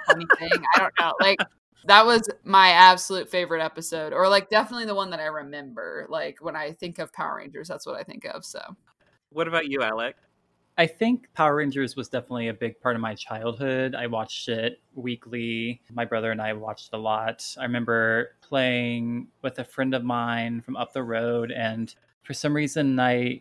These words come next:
Speaker 3: was convincing him that it was a good idea for me to be the pink Power Ranger, um, because, you know, that's normal. But yeah, like, I remember liking it a lot, but I have forgotten a lot about the Power Rangers, so it was good to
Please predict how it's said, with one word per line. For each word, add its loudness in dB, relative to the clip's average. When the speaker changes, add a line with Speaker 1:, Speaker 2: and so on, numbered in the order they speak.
Speaker 3:
was -4
convincing 0
him 2
that 4
it 0
was -4
a -4
good -4
idea 0
for -8
me -2
to -8
be -4
the -6
pink -8
Power -4
Ranger, -8
um, -6
because, -10
you -4
know, -6
that's -10
normal. -8
But 0
yeah, 6
like, 0
I -2
remember 2
liking -6
it -10
a -6
lot, -4
but -6
I -8
have -8
forgotten -6
a -4
lot -8
about -12
the -20
Power -12
Rangers, -18
so -6
it -6
was -8
good -8
to -4